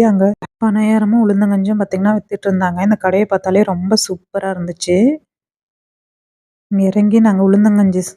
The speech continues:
குடிச்சிட்டு அதுக்கப்புறம் தான் மாசிலா அருவிக்கு போனோம்.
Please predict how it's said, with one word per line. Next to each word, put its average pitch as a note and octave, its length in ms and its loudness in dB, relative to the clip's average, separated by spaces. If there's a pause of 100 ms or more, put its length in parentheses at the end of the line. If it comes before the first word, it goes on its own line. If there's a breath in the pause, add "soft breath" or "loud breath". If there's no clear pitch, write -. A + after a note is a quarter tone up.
(120)
குடிச்சிட்டு G3+ 400 -2
அதுக்கப்புறம் F3+ 560 -2
தான் A#3 120 2
மாசிலா F#3 360 0
அருவிக்கு E3+ 300 -4
போனோம். F3+ 380 2